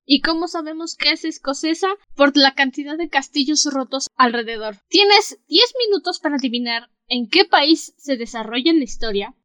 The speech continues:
Y si en diez minutos no sabes en dónde estamos,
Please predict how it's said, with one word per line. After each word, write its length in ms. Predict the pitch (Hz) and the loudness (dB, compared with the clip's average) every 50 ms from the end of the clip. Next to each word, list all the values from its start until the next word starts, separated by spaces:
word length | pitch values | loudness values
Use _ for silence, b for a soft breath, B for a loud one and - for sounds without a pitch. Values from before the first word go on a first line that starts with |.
| _ - | _ 2
Y 140 | 294 294 | 2 4
si 160 | 285 - 285 277 | 4 4 2 2
en 180 | 277 269 269 | 2 0 2
diez 240 | 262 330 440 427 466 | 2 2 2 2 0
minutos 440 | 415 370 330 339 311 - 254 240 - | -2 -2 -2 -2 -2 -4 -6 -6 -6
no 180 | 254 269 330 359 | -6 -6 -6 -4
sabes 340 | 349 370 349 349 349 330 - | -4 -6 -6 -6 -8 -10 -10
en 140 | 226 214 | -10 -8
dónde 240 | 226 269 294 302 262 | -8 -8 -6 -6 -8
estamos, 580 | 262 - _ 240 240 247 240 269 349 339 - | -10 -8 _ -2 -2 -2 -2 -6 -8 -10 -12